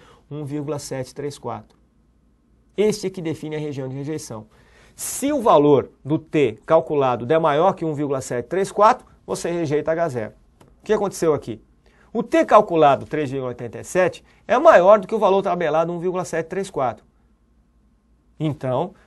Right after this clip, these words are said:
você vai rejeitar H zero a cinco por cento de significância.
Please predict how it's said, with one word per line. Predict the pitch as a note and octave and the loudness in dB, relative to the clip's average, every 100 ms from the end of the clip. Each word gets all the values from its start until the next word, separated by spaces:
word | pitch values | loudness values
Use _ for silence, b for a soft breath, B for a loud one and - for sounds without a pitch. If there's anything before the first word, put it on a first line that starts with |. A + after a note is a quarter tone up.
| b | b
você | C#3 - C#3 D3 | -8 -4 -2 0
vai | C#3+ C3 | 0 -2
rejeitar | C3 G3 G3 F3+ - C#3+ | -4 -4 -4 -6 -2 0
H | C#3+ C3+ A#2+ | 0 -2 -4
zero | B2 D3 | -2 -2
a | D3 | -4
cinco | - E3+ - | -8 -12 -10
por | D#3+ | -12
cento | - C#3 | -8 -10
de | C3+ | -10
significância. | C#3+ C#3+ E3 - B2 A2 - | -14 -14 -14 -12 -12 -12 -18